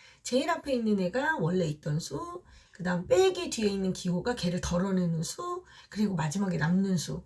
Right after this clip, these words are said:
이게 이제 빼기였단 말이죠. 그리고 제가 이제 곱셈, 나눗셈에 대해 설명을 했었는데, 이 곱셈, 나눗셈이라고 하는 것은 결국엔 거꾸로 되는 관계이기 때문에 이 곱하기에서의 자리, 몇 개씩 몇 묶음이라서 어떤 결과가 나왔고,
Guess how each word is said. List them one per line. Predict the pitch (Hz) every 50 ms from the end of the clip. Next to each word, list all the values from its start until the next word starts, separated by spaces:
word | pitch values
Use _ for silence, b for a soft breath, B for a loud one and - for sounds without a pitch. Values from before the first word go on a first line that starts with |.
| _ _
이게 | - 208 214 208 240 240
이제 | 208 185 175 170 - 175 170 - -
빼기였단 | - 320 359 359 349 302 214 - - 160 156
말이죠. | 160 170 - - - 254 285 - - _ B B B B B B B B B B B
그리고 | - 285 - 349 370 -
제가 | - 254 247 - 220
이제 | 208 190 175 -
곱셈, | - 214 190 - - - 277 277 226
나눗셈에 | 180 165 170 185 180 - 214 202 185 175
대해 | 165 160 156 160
설명을 | - 247 277 269 262 254 247
했었는데, | 262 269 - 254 240 208 185 180 190 254 311 330 370 349 _ _ -
이 | 214 208
곱셈, | 202 - 208 190 - - 311 320 302
나눗셈이라고 | 233 185 180 196 208 - 233 220 214 214 208 196 175 190
하는 | 202 226 240 233 202
것은 | - - - - 226
결국엔 | - - 170 170 170 180 190 - 254 294 359 359 b b b b b b b b b b -
거꾸로 | - - 233 214 - 370 370 370 359
되는 | - 254 214 208 208
관계이기 | - - 151 160 180 185 185 185 185 185 196 190 214 208 - 180 -
때문에 | 247 277 269 226 202 220 254 240 175 139 - b b b b b b b b b b b b -
이 | 226 - -
곱하기에서의 | - - 247 214 - - - 392 392 392 392 370 359 330 320 311 294 - 277 269 254
자리, | - - 185 180 139 135 - - -
몇 | 190 202 208 208 -
개씩 | - 277 262 - - 370 370 381 403 - - -
몇 | 202 190 185 196
묶음이라서 | 220 247 277 262 - 254 247 226 208 214 214 214 175
어떤 | 147 - 196 202
결과가 | - - 160 185 - 226 202 196
나왔고, | 165 135 135 - - - - 123 - -